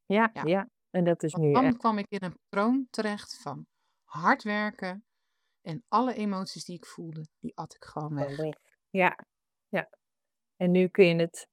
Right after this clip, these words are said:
Speaker 1: je lijf veel meer als kompas eigenlijk zien en,
Speaker 2: Ja.
Speaker 1: en, eh, gebruiken eigenlijk om, eh,
Speaker 2: Ja.
Speaker 1: nou ja, misschien
Speaker 2: Ja.
Speaker 1: jij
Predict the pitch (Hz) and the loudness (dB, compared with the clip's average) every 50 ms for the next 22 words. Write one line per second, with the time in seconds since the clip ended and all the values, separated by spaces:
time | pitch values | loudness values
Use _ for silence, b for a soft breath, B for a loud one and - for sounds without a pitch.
0 | _ - 185 185 170 180 180 180 175 - - - 185 180 180 180 139 - 165 - | _ 2 4 4 6 6 6 4 4 6 10 10 10 10 10 6 4 2 0 -2
1 | - - 180 175 - - 170 160 - - 170 165 165 165 - - - 165 160 - | -2 -2 -2 2 4 4 4 4 4 0 -4 -2 -4 -4 -2 0 2 2 2 0
2 | - - - 175 160 151 147 143 - - 160 160 156 - - 160 160 160 - - | -2 0 2 2 2 2 0 -2 -2 -4 -4 -4 -4 -4 -4 -2 -2 -2 -2 -2
3 | 165 160 156 147 147 151 151 151 - - - 165 151 165 170 165 165 160 156 151 | -2 0 0 -2 -2 -4 -4 -6 -2 0 0 2 4 6 8 8 10 10 8 6
4 | - - 156 156 156 - 175 156 156 156 - - - 160 - - - 156 151 - | 6 8 8 8 8 6 4 2 2 0 0 -2 -4 -4 -4 -2 -4 -4 -2 -2
5 | 151 151 147 147 147 147 151 - 285 - - _ _ _ _ _ _ _ _ - | -2 -4 -2 -2 -4 -4 -4 -4 -6 -6 -8 _ _ _ _ _ _ _ _ -2
6 | 175 139 131 135 143 - - 156 - - - 156 156 143 165 156 156 156 - | -2 0 -2 -4 -8 -8 -8 -8 -4 0 0 2 4 6 6 6 6 4 0